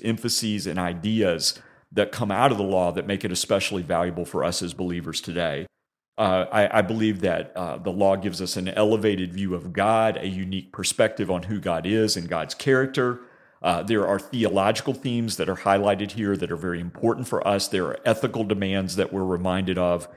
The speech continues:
And then finally, the law even speaks prophetically, uh, pointing forward to Jesus.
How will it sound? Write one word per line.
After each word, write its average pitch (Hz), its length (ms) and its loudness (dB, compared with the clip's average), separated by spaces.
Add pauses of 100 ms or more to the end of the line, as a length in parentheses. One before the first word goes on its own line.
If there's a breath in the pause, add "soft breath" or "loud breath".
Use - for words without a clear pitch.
(300 loud breath)
And 107 140 2
then 113 100 2
finally, 127 400 2
the 110 120 2
law 98 280 6
even 101 260 -2
speaks 101 380 -4
prophetically, 101 920 -2 (180 loud breath)
uh, 92 240 0
pointing 107 380 -2
forward 95 340 -4
to 90 60 -10
Jesus. 90 760 -4